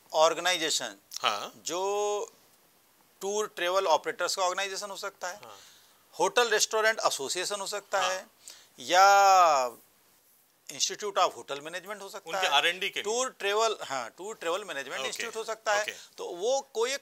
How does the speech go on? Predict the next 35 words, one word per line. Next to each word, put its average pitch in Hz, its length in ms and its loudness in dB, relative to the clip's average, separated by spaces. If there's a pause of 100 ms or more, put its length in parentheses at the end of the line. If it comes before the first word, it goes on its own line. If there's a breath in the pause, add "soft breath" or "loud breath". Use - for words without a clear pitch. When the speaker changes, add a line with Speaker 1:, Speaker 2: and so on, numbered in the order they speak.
Speaker 1:
टॉपिक 208 320 2
ले 123 120 -8
ले, 110 120 -14
जैसे 190 300 -4
Speaker 2:
right। - 120 -4
Speaker 1:
इसने 254 100 -6
टॉपिक 226 360 -4
ले 220 100 -6
लिया 220 280 0
कि 233 180 -10
भाई, 214 300 -8
उत्तर 202 480 -8
प्रदेश 208 680 -8
में 190 400 -8 (120)
कुजिन 175 380 -10
ट्रेल 135 380 -6
कौन 247 260 -6
से 247 160 -8
ऐसा 220 480 0 (240 loud breath)
एरिया 202 360 0
है 196 400 0
जहाँ 156 380 -2
पर 202 320 -2
हमको 175 420 -8
हाईलाइट 170 360 0
करना 131 240 -8
चाहिए, 123 240 -18
जिसकी 170 600 -8 (300 loud breath)
एक 196 300 -8
ग्लोबल 180 920 0 (300)
यूएसपी 180 560 -2
हो 160 180 -8
सकती 135 360 -10
है। 95 120 -18 (320)
Speaker 2:
जी, 95 220 -2